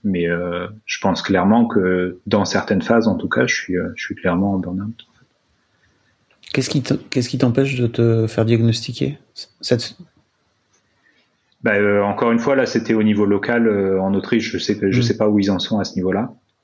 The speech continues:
Speaker 1: Euh, alors, c'est ce qui, c'est ce qu'elle explique dans le, dans le podcast, c'est que c'est relativement nouveau, le, le, le sujet de burn-out parental. Ça fait depuis deux mille dix-sept qu'il y a eu des recherches en Belgique qui ont été faites à ce niveau-là.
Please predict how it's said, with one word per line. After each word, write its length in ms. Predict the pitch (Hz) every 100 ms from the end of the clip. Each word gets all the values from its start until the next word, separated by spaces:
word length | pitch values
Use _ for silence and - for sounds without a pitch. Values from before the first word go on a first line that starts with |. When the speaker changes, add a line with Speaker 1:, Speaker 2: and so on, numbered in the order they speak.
| _
Speaker 1:
Euh, 600 | 98 92 90 90 92 90 90
alors, 240 | 95 95
c'est 120 | - 104
ce 80 |
qui, 300 | - 98 92
c'est 180 | 92 -
ce 80 | 104
qu'elle 160 | 101 98
explique 320 | 95 - 110
dans 120 | 104
le, 220 | 92 90
dans 120 | 90 90
le 60 |
podcast, 440 | - 101 - 120 -
c'est 100 | 101
que 120 | -
c'est 140 | -
relativement 560 | 95 101 95 - 98 98
nouveau, 300 | 95 98 117
le, 360 | 104 92 90 92
le, 280 | 92 90
le 140 | 92 92
sujet 280 | - 95 95
de 60 | - _
burn-out 320 | 98 92 90 90
parental. 420 | 95 92 127 120
Ça 140 | -
fait 160 | - 92
depuis 320 | 87 - 101
deux 100 | 101
mille 160 | 98 95
dix-sept 380 | 98 - 120 117
qu'il 140 | 101
y 20 |
a 20 |
eu 40 | 95
des 80 | 90
recherches 460 | 95 - 104 -
en 40 | 95
Belgique 300 | 95 95 98
qui 120 | -
ont 40 |
été 140 | 90 87
faites 160 | -
à 40 | 98
ce 140 | -
niveau-là. 280 | 95 92 143